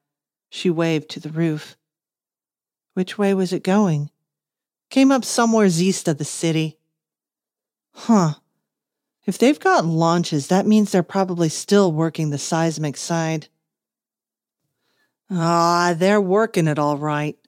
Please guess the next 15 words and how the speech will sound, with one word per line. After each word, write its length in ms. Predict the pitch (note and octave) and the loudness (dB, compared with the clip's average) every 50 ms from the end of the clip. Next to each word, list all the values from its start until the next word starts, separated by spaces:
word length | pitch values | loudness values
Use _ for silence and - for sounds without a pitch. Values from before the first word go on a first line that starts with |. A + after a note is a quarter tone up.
| _ _ _ _ - | _ _ _ _ -12
the 80 | - | -10
girl 300 | C#3 - D#3+ D#3 D3 C#3+ | -8 -4 -4 -2 -2 -4
said. 340 | C#3+ - - D#3+ C#3+ C#3+ C#3+ _ - - _ - | -6 -6 -6 -4 -4 -6 -6 _ -20 -20 _ 0
"They 180 | D#3+ F#3+ G#3+ | 2 4 6
won't 300 | A#3 A#3 A3+ G#3 F3+ D#3+ | 6 6 6 4 2 2
stop 440 | - - - - F3 E3+ D3 - - | -2 -6 -2 0 0 0 0 -2 -2
till 120 | - E3 | -4 -4
there's 220 | C#3+ D3 C#3+ C#3 D#3 | -2 -2 -2 -2 -2
nothing 600 | D#3+ D#3+ E3 F3 E3 D3 - - D3 C#3+ C#3+ D3 | 0 2 2 2 2 2 0 -4 -8 -6 -6 -4
left. 420 | D3+ C#3+ C#3 B2+ B2+ - - _ _ _ _ _ _ _ _ _ | -4 -2 -4 -4 -6 -10 -16 _ _ _ _ _ _ _ _ _
The 100 | - D#3+ | -6 -4
wheel 320 | D3 D#3+ F3+ F3+ F3 D#3+ D3 | 0 2 4 4 4 4 2
just 240 | - D3 C#3 - | -2 -4 -8 -8
rolls 520 | D3+ C#3+ D#3+ D#3+ D#3 D3+ D#3 D#3 D#3 D3+ D#3 | -8 -4 -2 -2 0 0 0 0 -2 -2 -2
on. 400 | D#3 D#3 D3+ D3 C#3+ C#3 C#3 | -4 -2 -2 -2 -2 -4 -6